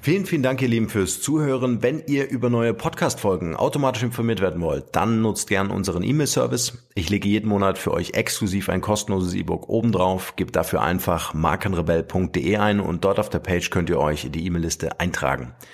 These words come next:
Also wertvollen Content ohne Werbung, ohne Spam versprochen für eure Inbox. Wenn euch dieser Podcast gefallen hat, wäre es großartig, wenn ihr euch kurz Zeit nehmen könntet, um mir eine Bewertung bei iTunes zu hinterlassen. Dauert nur wenige Sekunden und ihr helft mir dabei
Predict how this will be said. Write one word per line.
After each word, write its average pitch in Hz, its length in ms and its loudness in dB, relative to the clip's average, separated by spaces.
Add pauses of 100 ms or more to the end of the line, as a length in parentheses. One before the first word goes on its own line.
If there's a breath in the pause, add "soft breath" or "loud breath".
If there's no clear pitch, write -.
(160 loud breath)
Also 80 260 -2
wertvollen 110 360 0
Content 104 460 -2 (560 loud breath)
ohne 160 260 2
Werbung, 127 400 0
ohne 131 240 2
Spam 104 400 -2
versprochen - 680 -6
für - 360 0
eure 113 300 2
Inbox. - 480 -2 (640 loud breath)
Wenn 123 100 4
euch 143 80 0
dieser 147 200 0
Podcast 120 440 -4
gefallen 87 380 0
hat, - 180 0
wäre 110 240 2
es - 160 0
großartig, 76 680 0
wenn 87 120 2
ihr 90 100 2
euch 87 200 0
kurz - 320 -2
Zeit 95 280 0
nehmen 80 180 0
könntet, 101 340 -2
um 107 140 2
mir 98 100 2
eine 90 100 2
Bewertung 87 380 0
bei - 220 2
iTunes 92 320 -4
zu 85 100 -2
hinterlassen. 78 480 0
Dauert 73 300 0
nur 73 100 -2
wenige 80 300 0
Sekunden 113 440 -4
und 87 140 -2
ihr 80 100 2
helft 85 300 -2
mir 90 200 -2
dabei 80 360 0